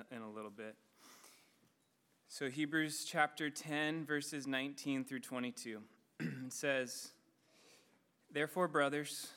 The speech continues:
since we have confidence to enter the holy places by the blood of Jesus, by the new and living way that he opened for us through the curtain, that is, through his flesh, and since we have a great priest over the house of God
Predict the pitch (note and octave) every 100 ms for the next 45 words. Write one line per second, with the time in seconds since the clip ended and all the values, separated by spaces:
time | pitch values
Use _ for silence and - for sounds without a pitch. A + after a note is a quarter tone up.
0 | - - - - D3+ D3 D#3+ E3 E3 E3
1 | D3+ D3 E3 D3 A#2+ G#2 - - - _
2 | _ _ _ C#3+ C3+ C#3+ C#3+ C3 C3+ C#3
3 | C3 B2+ A#2+ - A#2+ - A#2 A#2 A2+ A#2
4 | A#2 A#2+ A2+ A#2 G#2+ G2+ - - - _
5 | _ _ _ - _ - - B2+ C3 B2+
6 | B2+ C#3 D3 D3 B2+ B2 C3+ B2+ A#2 A2+
7 | A2+ A2+ A#2 - A#2+ B2 B2 A#2+ A#2 B2
8 | - - A#2+ A#2 - - A#2+ B2 - A#2
9 | G#2+ A2+ A2 - _ _ _ - _ _
10 | - B2 C3 B2+ - C#3+ D3 D3 C#3+ C#3
11 | A#2+ A#2 - - - _ _ _ - -
12 | _ _ B2+ B2 D3+ D3 D#3 D#3+ D#3 C#3+
13 | D3 F3+ - E3+ F3 - - C#3 C3+ B2+
14 | C3 C3+ C#3 A#2+ A#2+ G#2+